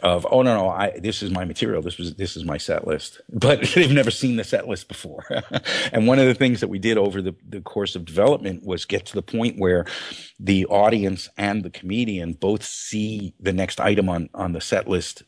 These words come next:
for the first time simultaneously. So it's the only time where an audience is starting off at exactly the same place that the comedian is, and they can see what,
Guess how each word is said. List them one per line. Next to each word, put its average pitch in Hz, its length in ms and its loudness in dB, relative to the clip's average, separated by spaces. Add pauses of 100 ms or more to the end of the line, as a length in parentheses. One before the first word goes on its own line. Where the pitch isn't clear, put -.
(140)
for - 180 -4
the 92 80 4
first - 400 0
time 85 400 0
simultaneously. 87 1000 0 (420)
So - 180 2
it's 90 100 2
the 110 100 4
only 120 300 6
time 110 340 0
where 101 120 -4
an 95 80 -2
audience 107 760 2 (300)
is 104 120 -6
starting 113 500 0
off 110 220 -2
at 92 80 -8
exactly 92 600 0
the 85 80 -12
same 90 240 -10
place 90 300 -8
that 90 120 -16
the - 60 -16
comedian 107 540 -4
is, 82 240 -10 (320)
and 95 180 0
they 110 100 4
can 101 140 -4
see 110 220 -4
what, 95 300 -6